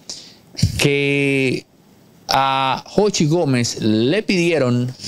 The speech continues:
que acusara a Hugo Veras de ser el autor intelectual de esta trama. Ambas figuras,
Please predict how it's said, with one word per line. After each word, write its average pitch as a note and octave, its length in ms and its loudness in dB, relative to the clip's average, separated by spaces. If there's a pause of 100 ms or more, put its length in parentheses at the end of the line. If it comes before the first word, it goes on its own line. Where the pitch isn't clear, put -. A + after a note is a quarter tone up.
(960)
que D3+ 460 0 (100)
acusara D3+ 840 0
a A2 260 -2
Hugo D3+ 220 0
Veras A#2+ 600 -2 (480)
de B2+ 200 2
ser F#3 540 -2
el C#3 120 0
autor E3+ 640 0
intelectual C#3+ 920 0
de A#2+ 380 0
esta G#2+ 280 -2
trama. G#2+ 420 -4 (720)
Ambas A#3+ 360 0
figuras, G3 880 0